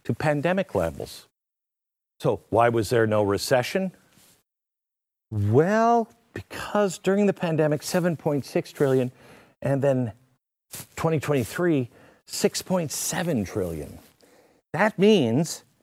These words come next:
that, here's something you don't know, there was a one trillion dollar stealth stimulus, and nobody's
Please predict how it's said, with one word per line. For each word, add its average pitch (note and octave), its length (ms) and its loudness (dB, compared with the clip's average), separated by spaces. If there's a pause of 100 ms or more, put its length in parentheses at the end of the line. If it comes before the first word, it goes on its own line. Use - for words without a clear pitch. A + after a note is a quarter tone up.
(760)
that, A2+ 220 2
here's A#2+ 240 0
something F#2+ 260 -2
you E2+ 120 -2
don't F2+ 200 -4
know, F2+ 220 -4 (280)
there G#3+ 220 6
was A3+ 240 2
a C#3 280 0 (160)
one G#3 640 4 (220)
trillion C4 880 6
dollar F3+ 400 6
stealth - 680 4
stimulus, E3 880 2 (720)
and C#4+ 160 8
nobody's E3+ 540 6